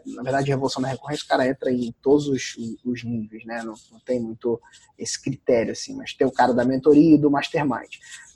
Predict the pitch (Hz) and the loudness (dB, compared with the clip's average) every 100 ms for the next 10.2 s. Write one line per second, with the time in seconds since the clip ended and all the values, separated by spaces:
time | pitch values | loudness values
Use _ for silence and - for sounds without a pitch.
0 | - 139 254 294 233 175 175 - - - | 0 8 8 10 6 6 4 0 -8 -4
1 | - 190 - - 117 - _ - 170 165 | 4 6 6 2 -2 -4 _ -2 0 0
2 | - 160 151 233 - 196 151 139 135 117 | -2 -2 2 2 6 6 6 6 4 2
3 | - _ _ _ - 127 123 120 117 120 | -8 _ _ _ -2 2 4 2 0 -4
4 | 120 - 131 160 202 233 185 175 151 139 | -10 -6 2 8 10 10 8 6 6 6
5 | 123 143 202 240 160 123 - - _ _ | 6 6 10 10 8 2 -4 -10 _ _
6 | _ _ _ _ - 165 - 180 220 277 | _ _ _ _ -6 -4 0 4 6 4
7 | - 214 - 175 156 131 131 135 165 202 | 4 4 4 8 8 8 2 2 4 6
8 | 190 - 151 175 196 135 117 - 160 156 | 4 2 4 6 6 4 0 0 0 2
9 | 156 226 254 - 247 254 277 196 165 156 | 4 4 4 4 4 6 8 8 8 4
10 | - | -6